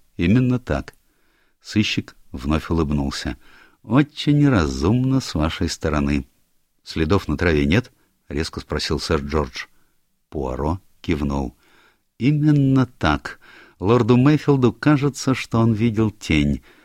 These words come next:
Затем происходит кража, и предположение перерастает в уверенность. Конечно же,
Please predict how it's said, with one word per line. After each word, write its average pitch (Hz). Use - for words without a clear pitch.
Затем 90
происходит 85
кража, 135
и 107
предположение 127
перерастает 117
в 113
уверенность. 85
Конечно 113
же, 71